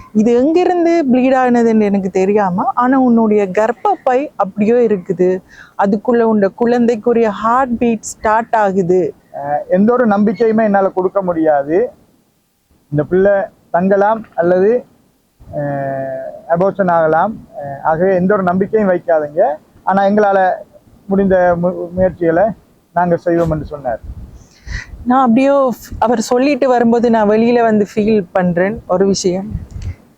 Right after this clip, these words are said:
Speaker 1: அதுக்கு மேல எனக்கு ஒரு தகப்பன் இருக்கார்.
Speaker 2: நாங்க உறுதியா உங்களுக்கு சொல்றோம், பிதாட்ட இருந்து நன்மையானவை மட்டும்தான் எங்களுக்கு வரும். நன்மையானவை தவிர வேற ஒன்றுமே அவர்கிட்ட இருந்து வராது. நமக்கு நடக்கிற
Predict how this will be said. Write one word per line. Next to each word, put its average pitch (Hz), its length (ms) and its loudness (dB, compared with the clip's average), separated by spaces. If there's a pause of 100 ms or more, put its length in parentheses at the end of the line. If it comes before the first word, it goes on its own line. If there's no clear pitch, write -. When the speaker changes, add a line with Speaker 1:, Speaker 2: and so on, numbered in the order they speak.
(260)
Speaker 1:
அதுக்கு 214 400 0
மேல 254 340 4
எனக்கு 226 300 2
ஒரு 214 160 0
தகப்பன் 220 600 0
இருக்கார். 185 540 -2 (320)
Speaker 2:
நாங்க 165 200 0
உறுதியா 233 460 2
உங்களுக்கு 180 300 0 (120)
சொல்றோம், 147 300 0 (560)
பிதாட்ட 196 400 0
இருந்து 165 500 0 (420)
நன்மையானவை 185 720 0 (220)
மட்டும்தான் 208 600 -2
எங்களுக்கு 170 380 -2
வரும். 147 280 -2 (240)
நன்மையானவை 175 760 0 (220)
தவிர 190 360 2 (320)
வேற 196 400 2 (140)
ஒன்றுமே 226 760 0
அவர்கிட்ட 175 240 0
இருந்து 185 260 -2
வராது. 151 460 0 (300)
நமக்கு 165 400 -2
நடக்கிற 196 460 -2